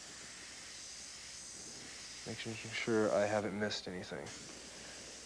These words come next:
This is where you start getting a little bit freer in your spraying, not being so crucial. The fu-, I mean, the hardest part's pretty much over. Now you just have to go over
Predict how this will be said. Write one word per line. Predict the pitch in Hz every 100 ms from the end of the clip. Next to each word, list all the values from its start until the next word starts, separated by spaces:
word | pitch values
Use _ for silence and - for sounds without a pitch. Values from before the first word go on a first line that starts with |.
| - - - - - - - - - - -
This | 127 160
is | 131
where | 135 131
you | 127
start | 113 131 120
getting | 127 120
a |
little | 123 131
bit | 123
freer | - - 127 123 127
in | 123
your | 113
spraying, | - 123 120 127 131 - - - - - - - -
not | 117 113
being | 117 110
so | - 110
crucial. | - 117 107 123 113 - - - - - - - - - - - - - - - - - - - 185 156
The | 101
fu-, | - -
I | 113
mean, | 110
the | 107
hardest | 123 123 117 -
part's | 123 113 110
pretty | - - 123
much | 113 107
over. | 110 120 110
Now | 110 113
you | 117
just | 113 -
have | 120 117
to |
go | 113 117
over | 110 110